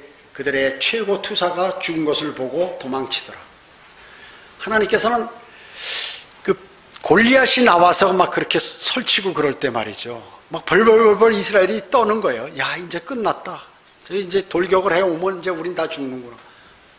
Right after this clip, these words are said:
전부 떨고 있을 때 하나님께서 군인도 아닌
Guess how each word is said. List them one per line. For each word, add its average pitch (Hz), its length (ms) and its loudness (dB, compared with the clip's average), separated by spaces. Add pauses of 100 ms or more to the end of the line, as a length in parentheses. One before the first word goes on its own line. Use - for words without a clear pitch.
(560)
전부 247 340 2
떨고 220 300 4
있을 185 300 2
때 233 340 2
하나님께서 185 760 2 (600)
군인도 226 480 4
아닌 185 260 2